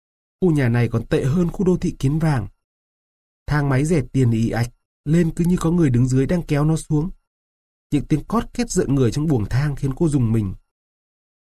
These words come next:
Cửa thang ngập ngừng mở ra một hành lang trống trải gió. Những tấm kính hai đầu hành lang chẳng biết người ta chưa lắp vào hay là nó đã vỡ mất rồi. Vài con rơi túa ra từ đâu đó trong gầm cầu thang bộ cứu hộ để lùng cùng những vật dụng.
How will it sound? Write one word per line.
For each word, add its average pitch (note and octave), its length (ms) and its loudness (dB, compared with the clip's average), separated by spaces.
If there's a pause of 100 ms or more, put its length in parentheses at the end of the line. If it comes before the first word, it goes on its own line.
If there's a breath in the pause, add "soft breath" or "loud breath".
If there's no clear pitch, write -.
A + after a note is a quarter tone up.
(220)
Cửa B2+ 180 2
thang F3 200 0
ngập E3 180 0
ngừng C3 220 2
mở G#2+ 160 0
ra E3 260 0
một C#3+ 140 -2
hành A#2 200 0
lang D3+ 220 0
trống C#3+ 200 -2
trải D3 220 0
gió. A#2 320 -2 (680)
Những C3 160 -2
tấm C#3+ 160 0
kính D3 220 -2
hai F3+ 200 2
đầu C#3 160 2
hành A2+ 160 0
lang D#3 360 0
chẳng A#2+ 180 -2
biết C#3+ 160 0
người D3+ 200 2
ta E3 220 0
chưa G3 160 2
lắp A#3 180 -2
vào B2 360 -2 (340)
hay D#3+ 140 0
là C#3 120 2
nó B2 180 2
đã C#3 180 -2
vỡ D#3+ 140 0
mất G3+ 160 -2
rồi. B2+ 320 0 (1040)
Vài A#2+ 220 0
con C3+ 180 0
rơi D3 220 2
túa C#3 260 0
ra E3 240 0
từ C3+ 80 0
đâu C#3 200 2
đó C#3+ 180 -2
trong F#3 160 0
gầm C#3 220 0
cầu G#2 180 -4
thang D#3+ 200 -2
bộ C#3 260 0 (100)
cứu C#3 140 0
hộ E3+ 300 -2
để G#2+ 100 -2
lùng A2+ 260 0
cùng G#2 160 -4
những C#3+ 120 -4
vật D#3+ 180 -4
dụng. C3 240 -2